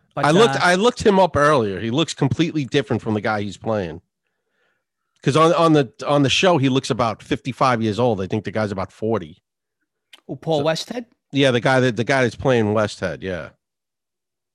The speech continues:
Speaker 1: Hmm. He's been in a lot of stuff, that guy. He's been in a lot of comedy f-, films with Paul Rudd.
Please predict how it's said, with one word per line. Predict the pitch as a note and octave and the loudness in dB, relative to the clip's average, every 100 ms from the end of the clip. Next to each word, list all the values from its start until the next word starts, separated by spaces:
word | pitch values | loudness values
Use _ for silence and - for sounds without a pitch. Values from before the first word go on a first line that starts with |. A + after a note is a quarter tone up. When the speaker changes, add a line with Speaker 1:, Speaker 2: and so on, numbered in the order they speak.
| _ _ _ _ - _ | _ _ _ _ -20 _
Speaker 1:
Hmm. | F4 A#3+ - _ _ _ _ _ _ _ _ _ _ _ | -2 -2 -2 _ _ _ _ _ _ _ _ _ _ _
He's | G#3+ | -4
been | C4+ | -2
in | |
a | E3+ | 0
lot | D#3+ E3+ E3 | 2 2 0
of | D#3 | -4
stuff, | - E3 - | -6 -8 -6
that | C#3+ | -10
guy. | - D3 | -10 -12
He's | C#3+ | -12
been | D#3 | -12
in | D3+ | -8
a | |
lot | D3+ D#3 | -6 -6
of | D#3 | -6
comedy | E3+ D#3+ D#3 | -6 -4 -4
f-, | D3 - E3 | -6 -10 -16
films | - F3 D3+ - | -10 -6 -6 -8
with | C3 | -12
Paul | - D#3 | -4 -4
Rudd. | C#3+ D#3 D#3 D#3 | -2 -2 -2 -4